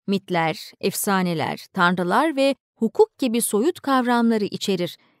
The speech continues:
nasıl geliştirdiğimizi detaylandırır. İkinci bölüm, tarım devrimi. Bu bölüm, yaklaşık on bin yıl önce gerçekleşen tarım devrimini inceler. Harari, bu dönemi bir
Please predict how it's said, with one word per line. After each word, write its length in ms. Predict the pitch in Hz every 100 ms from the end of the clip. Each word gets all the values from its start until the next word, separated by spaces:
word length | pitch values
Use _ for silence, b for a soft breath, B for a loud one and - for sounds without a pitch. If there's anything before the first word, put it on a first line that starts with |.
| -
nasıl 400 | 285 392 - 330 -
geliştirdiğimizi 880 | 262 240 - 240 214 220 208 185 170
detaylandırır. 920 | 180 - 190 180 180 175 175 - - _ _ _ _ _ _ -
İkinci 440 | 247 302 277 262
bölüm, 300 | 208 170 151 _ _ -
tarım 340 | 240 247 226
devrimi. 480 | 180 175 165 - - _ _ _ _ _ -
Bu 200 | 320 381
bölüm, 380 | 277 202 208 247 _ -
yaklaşık 640 | 240 254 269 285 330 -
on 240 | 285 349 320
bin 140 | 302
yıl 200 | 285 294
önce 260 | 269 254 247
gerçekleşen 880 | 240 240 233 254 233 233 247 254
tarım 420 | 262 - 240 302 254
devrimini 420 | 240 226 214 175
inceler. 640 | 151 165 175 139 - - b b b b
Harari, 500 | 196 233 247 240 247 b b
bu 160 | 285
dönemi 500 | 311 254 170 160 339 403 b b
bir 240 | 220 320